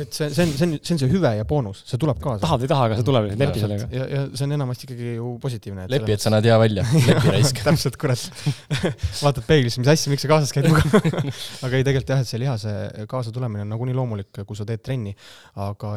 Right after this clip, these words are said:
Speaker 1: endal isiklikud väljavaated on juba sellised, et, et need kõrged eesmärgid, kus siis, noh, kui ma toon näiteks näite, mis sa saad ette kujutada, ongi see, et üleval toru peal, ümmarguse toru peal, siis kus sa saad torust kinni hoida,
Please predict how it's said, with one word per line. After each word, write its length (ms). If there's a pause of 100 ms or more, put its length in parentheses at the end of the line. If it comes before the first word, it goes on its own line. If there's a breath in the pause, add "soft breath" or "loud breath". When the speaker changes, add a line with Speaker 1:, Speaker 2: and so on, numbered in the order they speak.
(120)
Speaker 1:
endal 320
isiklikud 480
väljavaated 480
on 80
juba 160
sellised, 400
et, 220 (420)
et 80
need 160
kõrged 320
eesmärgid, 400
kus 220
siis, 180 (800)
noh, 120
kui 140
ma 80
toon 160
näiteks 320
näite, 240
mis 80
sa 80
saad 160
ette 180
kujutada, 300
ongi 140
see, 100
et 80 (640 loud breath)
üleval 320
toru 180
peal, 220 (1040)
ümmarguse 400
toru 160
peal, 160
siis 140
kus 100
sa 80
saad 100
torust 220
kinni 160
hoida, 220